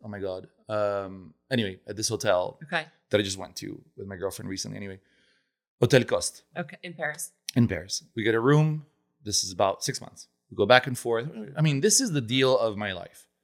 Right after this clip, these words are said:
Speaker 1: If I can sell all this stuff
Speaker 2: Yeah.
Speaker 1: to this guy,
Speaker 2: Yeah.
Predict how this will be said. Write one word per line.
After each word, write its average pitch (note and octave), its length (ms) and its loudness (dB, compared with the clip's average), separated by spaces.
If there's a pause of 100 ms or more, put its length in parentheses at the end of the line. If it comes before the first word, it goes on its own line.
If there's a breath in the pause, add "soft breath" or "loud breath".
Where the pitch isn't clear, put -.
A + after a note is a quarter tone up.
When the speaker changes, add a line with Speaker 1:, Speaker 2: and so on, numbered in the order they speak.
(240)
Speaker 1:
If G#2+ 160 -4
I D3 60 6
can C#3+ 180 -2
sell B2 680 4 (220)
all B2 180 4
this C#3 200 2
stuff - 640 2
Speaker 2:
Yeah. D#3 280 0 (340)
Speaker 1:
to G#2+ 120 0
this B2 300 2
guy, G2+ 480 4
Speaker 2:
Yeah. F3+ 280 4